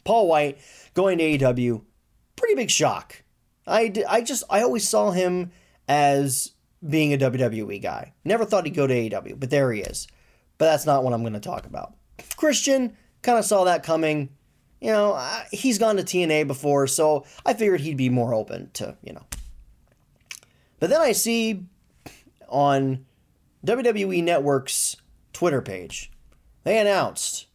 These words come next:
and I thought it was fake at first, because, and I had to check, too, 'cause I was checking it,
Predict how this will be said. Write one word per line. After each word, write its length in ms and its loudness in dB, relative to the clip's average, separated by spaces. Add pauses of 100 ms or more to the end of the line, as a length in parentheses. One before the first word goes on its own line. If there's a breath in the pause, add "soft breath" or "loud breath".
(140)
and 80 -2
I 120 2
thought 200 2
it 60 0
was 140 -4
fake 200 -2
at 120 -8
first, 280 -10
because, 300 -2 (100)
and 80 0
I 100 2
had 180 4
to 60 -4
check, 360 0
too, 320 -2 (260 loud breath)
'cause 120 -2
I 60 4
was 100 -4
checking 340 -2
it, 240 0